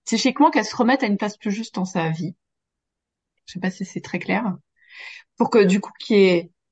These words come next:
que l'attention, le focus soit moins externe et soit plus interne. En général, c'est beaucoup ça. C'est rarement l'inverse. Les gens comme ça, ils viennent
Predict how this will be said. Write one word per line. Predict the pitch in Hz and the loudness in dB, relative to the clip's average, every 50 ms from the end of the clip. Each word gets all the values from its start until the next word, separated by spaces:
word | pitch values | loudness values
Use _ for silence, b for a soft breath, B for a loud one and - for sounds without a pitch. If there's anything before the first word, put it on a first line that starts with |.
| _ _ _ _ - | _ _ _ _ -2
que | - | 0
l'attention, | 196 196 240 208 208 - - 269 262 269 | 0 2 2 0 -2 0 0 2 4 4
le | 262 208 | 4 4
focus | 196 - 220 185 - 254 247 - - | 2 0 -4 -6 -6 -6 -8 -8 -8
soit | - - 180 | -2 -2 0
moins | 175 196 202 233 240 220 | 2 2 2 2 0 0
externe | 196 180 - - - - 220 240 233 202 | -2 -6 -8 -10 -8 -6 -6 -4 -4 -6
et | |
soit | 190 - 185 165 143 | -6 -6 -8 -10 -10
plus | - - - 262 269 - - - - _ - | -10 -6 -4 -4 -4 -4 -8 -18 -18 _ -2
interne. | - 196 190 220 220 269 254 226 185 190 | -2 0 2 2 2 4 2 2 -2 -2
En | |
général, | 170 185 190 180 180 180 220 202 | -4 -2 0 0 2 0 0 -4
c'est | - - - 180 160 156 147 - - | -4 -8 -6 -6 -6 -6 -8 -8 -8
beaucoup | 175 190 180 - - | -6 -6 -6 -6 -8
ça. | 180 - 190 247 - _ _ _ _ _ _ _ _ _ _ _ | -6 -4 -4 -4 -6 _ _ _ _ _ _ _ _ _ _ _
C'est | _ - 190 | _ -8 -4
rarement | 160 165 180 208 190 180 196 | 0 4 6 6 6 6 4
l'inverse. | 208 208 156 185 196 - - | 2 2 2 0 -2 -2 -6
Les | 143 | -4
gens | 156 185 | -4 -4
comme | - - 175 | -4 -6 -8
ça, | 185 - - - | -6 -6 -4 -4
ils | 208 | -4
viennent | 196 175 160 160 160 | -4 -4 -6 -6 -8